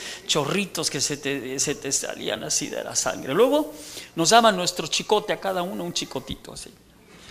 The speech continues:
Y esos que tenían unas tiritas de cuero. Y en cada puntita de la tirita de cuero había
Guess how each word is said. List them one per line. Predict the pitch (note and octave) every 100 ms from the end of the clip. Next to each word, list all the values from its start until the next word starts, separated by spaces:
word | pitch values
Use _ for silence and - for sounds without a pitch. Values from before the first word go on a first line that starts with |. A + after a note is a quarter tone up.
| - - - - -
Y | G3
esos | G#3 G3+
que | -
tenían | F3+ - G#3+
unas | G#3+ F#3+
tiritas | - G3 G3
de | E3
cuero. | F3 A3+ D3+ - - - - - - -
Y | E3
en | F3
cada | - D4 C4
puntita | A3+ A3 C#4+ - A#3
de |
la | F#3+ F#3
tirita | A3 A3+ G#3
de | F3 F3+
cuero | F3+ A#3+ A#2+ - - - -
había | D3+ D#3 F#3 F#3